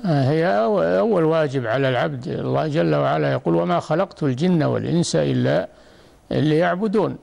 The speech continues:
فمن حين يبلغ الإنسان سن الرشد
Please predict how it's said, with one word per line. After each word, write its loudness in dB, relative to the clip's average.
فمن 0
حين 2
يبلغ 0
الإنسان 0
سن 0
الرشد 0